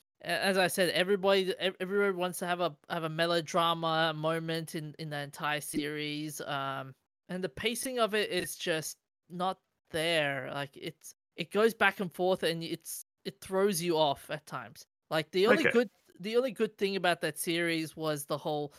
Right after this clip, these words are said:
Speaker 1: how did they ri-, how, how did they originally got into this position in the first place? Like, the pro-, like, in the enti-,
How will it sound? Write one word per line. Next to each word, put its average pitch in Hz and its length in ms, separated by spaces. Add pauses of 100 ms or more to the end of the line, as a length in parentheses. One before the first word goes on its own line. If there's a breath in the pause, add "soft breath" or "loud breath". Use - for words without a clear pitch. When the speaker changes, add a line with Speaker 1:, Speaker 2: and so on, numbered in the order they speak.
(380 soft breath)
Speaker 1:
how 202 180
did 214 220
they 208 160
ri-, 190 260
how, - 300
how 196 320
did 180 180
they 175 140
originally 165 420
got 160 340
into 156 320
this 156 160
position 143 680 (160)
in 156 100
the 139 80
first 139 320
place? - 140 (200)
Like, 170 180
the 196 80
pro-, 247 280
like, 208 200 (200)
in 214 200
the 226 220
enti-, 214 220